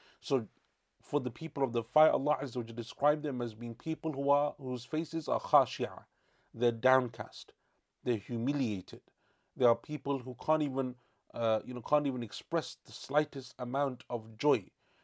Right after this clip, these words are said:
There are people who are downcast because they know what they put forth in this life, and therefore what Allah Azza wa Jalla has prepared for them in terms of punishment on Yawm al-Qiyamah. Whereas here Allah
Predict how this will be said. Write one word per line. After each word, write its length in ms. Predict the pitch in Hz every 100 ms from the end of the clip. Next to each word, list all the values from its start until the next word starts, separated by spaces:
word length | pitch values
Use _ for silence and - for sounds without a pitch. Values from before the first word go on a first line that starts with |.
| _
There 100 | -
are 80 | 120
people 320 | 117 151 -
who 140 | 127 123
are 100 | 117
downcast 640 | 110 143 165 165 147 -
because 280 | - - 135
they 160 | 131 120
know 320 | 135 170 202 - _ _ _
what 180 | 127 139
they 120 | 131
put 220 | 127 131
forth 300 | - 156 156
in 100 | 131
this 200 | 117 -
life, 220 | 147 160 -
and 140 | 123
therefore 300 | 135 135 135
what 120 | 123
Allah 220 | 117 120 135
Azza 180 | 123 135
wa 60 | 113
Jalla 100 | 123
has 120 | 113
prepared 380 | - - 135 135
for 120 | 147
them 180 | 156 175 - _ _ _
in 120 | - 117
terms 260 | 131 127
of 140 | 113 -
punishment 440 | 135 135 - 135
on 100 | -
Yawm 180 | 117 120
al-Qiyamah. 540 | 104 - 107 107 92 - _ _ _ _ _
Whereas 400 | 135 127 120 -
here 200 | 180 185
Allah 280 | 147 147